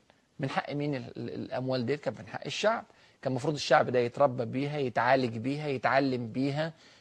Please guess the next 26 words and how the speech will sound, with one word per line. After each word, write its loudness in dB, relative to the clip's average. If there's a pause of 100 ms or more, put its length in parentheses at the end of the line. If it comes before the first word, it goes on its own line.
(140)
آه، 2
ي-، -2
يتثقف 6
بيها، 6
يترفه 8
بيها، 4 (440)
وكلها 6
راحت 2
لجيوب، 0
آه، 6
يعني، 0
حفنة -4
معدودة 0
من -2
البشر -2
كما -2
تعلمون. 0 (400)
فسلب 10
الشعب 8
هذه 6
الإمكانيات، -4
وبالتالي 2
عاش 4
يبحث -2
عن -2
لقمة -6